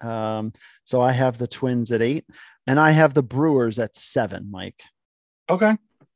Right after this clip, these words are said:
Speaker 2: Okay.
Speaker 1: So,
Speaker 2: Um,
Speaker 1: seven for you?
Speaker 2: the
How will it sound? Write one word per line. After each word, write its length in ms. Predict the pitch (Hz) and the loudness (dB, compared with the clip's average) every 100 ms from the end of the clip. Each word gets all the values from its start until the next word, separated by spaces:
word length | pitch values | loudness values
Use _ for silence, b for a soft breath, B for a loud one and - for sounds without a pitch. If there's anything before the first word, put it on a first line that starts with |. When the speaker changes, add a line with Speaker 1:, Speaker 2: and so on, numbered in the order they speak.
| _ - | _ -4
Speaker 2:
Okay. 280 | 185 190 214 _ | 0 0 -2 _
Speaker 1:
So, 360 | 120 113 110 110 | 2 4 4 6
Speaker 2:
Um, 580 | 143 147 139 139 - - _ _ _ _ | 6 6 2 -10 -20 -20 _ _ _ _
Speaker 1:
seven 420 | - 147 131 135 | -2 0 2 0
for 160 | 123 - | -2 -4
you? 460 | 127 160 208 233 - _ _ _ _ _ _ | -4 -2 -4 -6 -12 _ _ _ _ _ _
Speaker 2:
the 1040 | 135 135 131 120 113 76 73 67 - 50 | -12 -6 -6 -6 -10 -12 -16 -16 -18 -20